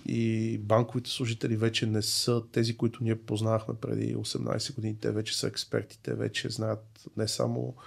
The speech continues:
как да открият сметка, но могат и да продават продукти и услуги на банката, така че те пък също търпят своето изменение и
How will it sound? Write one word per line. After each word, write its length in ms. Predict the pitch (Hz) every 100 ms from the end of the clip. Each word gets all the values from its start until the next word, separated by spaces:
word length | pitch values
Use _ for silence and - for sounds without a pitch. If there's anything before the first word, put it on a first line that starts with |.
| - - - -
как 180 | 123
да 80 | 113
открият 300 | 110 - 113
сметка, 340 | - 113 110 117
но 60 |
могат 360 | 110 110 110 -
и 40 |
да 60 | 113
продават 500 | 127 113 107 110 110
продукти 360 | - 107 107 -
и 40 |
услуги 280 | 110 - 104
на 100 | 101
банката, 460 | 101 104 - -
така 240 | - - 110
че 200 | - -
те 140 | 110
пък 160 | - -
също 300 | 127 - 131
търпят 380 | - 117 127 123
своето 800 | - 120 - 117 117 117 120 120
изменение 600 | 117 113 110 104 101 101 - - - - - -
и 440 | 113 110 110 107